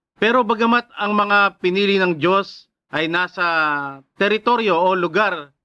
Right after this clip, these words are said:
ng Diablo, sila ay wala sa ilalim ng kanyang kapangyarihan. Sila ay nasa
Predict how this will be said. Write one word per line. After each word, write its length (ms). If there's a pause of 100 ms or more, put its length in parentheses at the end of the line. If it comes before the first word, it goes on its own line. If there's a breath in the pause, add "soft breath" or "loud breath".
ng 240
Diablo, 480 (480)
sila 480
ay 80
wala 400
sa 480 (160)
ilalim 640
ng 240 (240)
kanyang 400
kapangyarihan. 880 (480)
Sila 400
ay 80
nasa 640